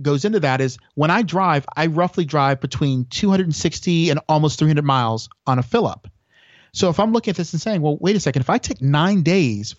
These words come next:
to drive three hundred miles, how much range do I need?" You could,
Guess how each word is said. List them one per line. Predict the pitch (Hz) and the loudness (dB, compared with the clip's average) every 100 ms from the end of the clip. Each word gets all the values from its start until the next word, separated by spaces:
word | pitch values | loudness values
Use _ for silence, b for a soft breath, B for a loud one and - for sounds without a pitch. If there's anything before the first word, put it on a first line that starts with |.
| - | -2
to | |
drive | 139 151 139 | 0 2 0
three | - 190 | -2 0
hundred | 190 160 | 2 2
miles, | 143 220 151 101 110 - b b b b | 0 0 0 -4 -10 -16 b b b b
how | b 170 | b 0
much | 185 - | 2 2
range | 160 147 | 2 0
do | 143 | 2
I | 160 | 2
need?" | 185 240 120 - - _ - | 2 -2 -4 -10 -20 _ -8
You | 147 | -4
could, | 135 165 | -2 -2